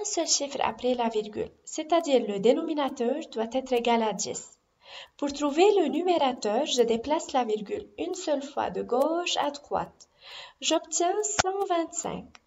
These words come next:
Alors, la fraction devient cent vingt-cinq sur dix. Pour simplifier cent vingt-cinq sur dix, je divise par cinq,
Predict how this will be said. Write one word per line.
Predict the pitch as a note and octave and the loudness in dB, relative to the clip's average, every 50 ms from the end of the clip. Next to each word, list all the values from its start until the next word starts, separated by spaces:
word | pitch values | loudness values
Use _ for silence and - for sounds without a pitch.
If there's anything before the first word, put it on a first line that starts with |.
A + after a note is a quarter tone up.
| - - | 0 2
Alors, | D#4+ E4 D#4+ D4 B3+ A#3+ | 2 4 6 4 4 4
la | A#3 B3 B3 | 2 0 0
fraction | - B3+ B3 B3 B3 - - - E4 F#4 F#4+ | 2 2 2 2 2 0 -4 -4 -2 -2 0
devient | F4 C#4+ B3 A3+ - G3+ E3+ B2+ D3+ F#3 | 2 2 2 2 2 -4 -6 -6 -6 -8
cent | - - - D4 D#4+ F4+ | -8 -4 -2 0 0 0
vingt-cinq | F4+ F4 E4+ E4+ E4+ E4+ - - D#4+ D#4+ E4 E4 E4 - | 0 0 -2 -2 -2 -4 -2 -2 0 0 -2 -4 -4 -6
sur | - - D4 C4+ C#4 - | -4 0 0 0 0 -2
dix. | - - - - - - _ _ _ _ _ _ _ _ _ - - - - - - - - | -6 -6 -6 -8 -8 -16 _ _ _ _ _ _ _ _ _ -20 -20 -18 -18 -20 -18 -10 -4
Pour | - C#4 | -2 2
simplifier | - - F#4 A4 C5 - - G#4 F#4+ - - B3 A#3 | 2 4 4 4 2 4 4 2 2 4 2 0 0
cent | A#3 - - D4+ F4 G4 | 0 0 0 0 0 0
vingt-cinq | G4 G4 F4 D#4+ D4 C4+ - - - A3+ A3+ A3 - | 0 0 0 0 0 -2 -6 -6 -4 -4 -4 -4 -6
sur | - - A3+ G#3+ | -6 -4 -4 -4
dix, | G#3+ A3 - F3 F3+ A#3+ E4+ - - - _ _ _ _ _ _ - - - - - - | -4 -4 -4 -2 -2 -2 -2 -4 -8 -18 _ _ _ _ _ _ -20 -18 -18 -18 -14 -4
je | A#3 A#3+ C4 | 2 2 2
divise | B3+ B3+ B3 B3+ C4 D#4 G4 A4 A4+ G#4 | 4 4 2 2 6 6 6 6 4 4
par | - - D#4 D#4 | 4 4 4 4
cinq, | - - - - G3+ F3 E3+ F3+ F#3 - - | 2 -10 -6 -4 -4 -4 -4 -6 -8 -12 -18